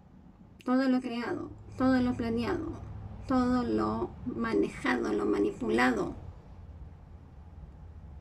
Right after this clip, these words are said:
se destruye como un rayo,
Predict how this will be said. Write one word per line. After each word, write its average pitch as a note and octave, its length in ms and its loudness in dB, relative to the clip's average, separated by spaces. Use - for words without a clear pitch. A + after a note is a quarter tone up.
se - 300 -2
destruye D#4+ 720 6
como A#3 220 -2
un A#3 180 0
rayo, C#4 520 2